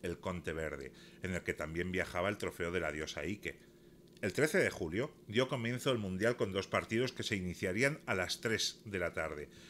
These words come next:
El Estados Unidos-Bélgica y el protagonista de este vídeo, el Francia-México. El partido debía disputarse en el Estadio Centenario, construido precisamente para este campeonato, pero las obras del Coliseo uruguayo aún no estaban acabadas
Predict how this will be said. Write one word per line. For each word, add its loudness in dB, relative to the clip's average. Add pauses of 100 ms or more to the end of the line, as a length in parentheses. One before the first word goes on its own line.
(180)
El 2
Estados 2
Unidos-Bélgica 0 (260)
y 0
el 2
protagonista -2
de 0
este -6
vídeo, 2 (400)
el 4
Francia-México. 0 (600)
El 6
partido 6
debía 6
disputarse 2
en 2
el 2
Estadio 2
Centenario, 2
construido 2
precisamente 0
para 2
este 0
campeonato, 0 (380)
pero 10
las 8
obras 8
del 8
Coliseo 6
uruguayo 6
aún 4
no 2
estaban 4
acabadas 4